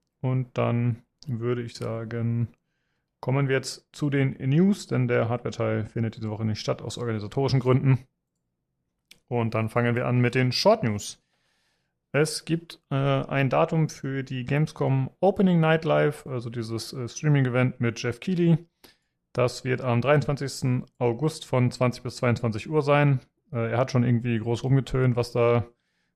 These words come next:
für Weltpremieren stattfinden werden und so. Äh, ja, mal gucken, ob sich das bewahrheitet. Letztes Jahr hat er ein bisschen kleinere Brötchen gebacken. Mal abwarten. Äh, ja, dann gibt's noch was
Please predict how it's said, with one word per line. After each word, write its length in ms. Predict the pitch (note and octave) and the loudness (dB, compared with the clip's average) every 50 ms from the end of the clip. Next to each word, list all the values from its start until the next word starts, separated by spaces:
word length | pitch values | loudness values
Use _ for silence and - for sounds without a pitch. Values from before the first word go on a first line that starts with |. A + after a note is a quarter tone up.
| _ - | _ -2
für 180 | B2+ B2 A2+ | 0 0 2
Weltpremieren 520 | B2 C#3 C3+ C3+ - C3+ B2+ B2+ B2+ A#2+ A#2+ | 4 2 2 2 2 2 4 4 4 2 0
stattfinden 540 | - - C#3+ B2 - - C3+ C3 C3 B2+ | 2 0 0 0 2 0 0 2 2 2
werden 260 | A2+ A#2+ A#2+ A#2+ A#2 A#2+ | 4 4 6 6 6 4
und 140 | A#2 A2+ | 4 2
so. 380 | - - A#2+ A#2+ A#2+ A#2 - - _ _ _ _ _ _ _ _ _ _ _ _ - | 0 -2 0 2 2 0 0 -2 _ _ _ _ _ _ _ _ _ _ _ _ -6
Äh, 280 | A#2 G#2+ G#2 G#2 G#2 | -2 -2 0 0 -2
ja, 180 | G2 F2+ F2 - _ _ | -4 -4 -8 -12 _ _
mal 140 | - C3+ C3+ | -2 -2 2
gucken, 380 | - F3 E3+ F3+ D#3 D3 C3 B2 - _ - - | 2 2 4 6 6 4 4 2 -2 _ -16 -14
ob 100 | C3+ B2 | -14 -12
sich 100 | - B2 | -10 -8
das 120 | - A#2+ - | -8 -8 -8
bewahrheitet. 400 | - G#2 A2 A2 A2 - A#2 G#2 | -4 0 0 2 2 2 0 -2
Letztes 260 | G#2+ G2+ - A#2 A2 | -4 -4 -4 -4 -2
Jahr 120 | A2+ G#2+ | -2 -2
hat 100 | G#2 - | 0 0
er 40 | A2+ | -2
ein 40 | A2 | -2
bisschen 180 | G#2+ - A#2 | -2 -4 -6
kleinere 260 | - - A2 G#2 G#2 G2 | -4 0 0 0 0 0
Brötchen 380 | - A2 A2 - - A#2 G#2+ | -2 -4 -6 -4 -2 -2 -2
gebacken. 400 | G#2 G2 G2 A2 A2 A2+ G#2+ G2+ - _ _ | -2 -2 -4 -4 0 0 0 -2 -2 _ _
Mal 120 | - A2+ A2 | -10 -10 -10
abwarten. 380 | G#2+ - - G#2+ - - G#2+ - _ _ _ _ _ _ _ _ _ _ _ _ _ _ _ - - _ _ _ _ _ _ _ _ _ _ _ - | -8 -8 -8 -8 -8 -8 -10 -10 _ _ _ _ _ _ _ _ _ _ _ _ _ _ _ -20 -20 _ _ _ _ _ _ _ _ _ _ _ 0
Äh, 260 | A#2+ B2 B2+ B2+ C#3+ | 0 2 2 2 2
ja, 100 | E3 D#3 | 2 2
dann 180 | - B2+ C#3 D3+ | 2 2 2 0
gibt's 160 | E3 D#3+ - | 0 0 2
noch 120 | D#3+ D3+ | 2 4
was 360 | D#3 D3+ D3+ - - - - | 4 2 0 -4 -8 -14 -16